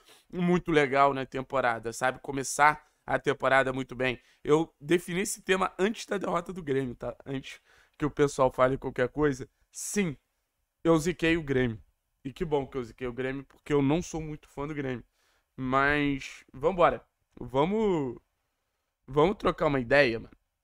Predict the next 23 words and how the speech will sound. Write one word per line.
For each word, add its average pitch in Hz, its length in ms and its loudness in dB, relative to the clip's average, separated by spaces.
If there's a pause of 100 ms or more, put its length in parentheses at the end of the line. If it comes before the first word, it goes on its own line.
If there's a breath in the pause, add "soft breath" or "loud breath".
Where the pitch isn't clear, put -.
(200)
Porque 131 380 -6
eu 127 100 4
acho 127 220 4
que - 80 -20
tem 151 100 -2
muita 143 300 -2
coisa 147 280 -6
legal 139 340 0
aqui 139 200 -8
pra 135 220 -2
gente 131 560 -4 (580)
debater 139 640 0
nesse 139 240 -6
sentido, - 540 -8
sabe? 135 320 2 (480)
Eu 190 100 -2
tenho - 160 0
alguns 190 260 -4
números 151 320 0
aqui 135 220 -6
que - 100 -14
eu 139 60 -8
vou 143 340 -4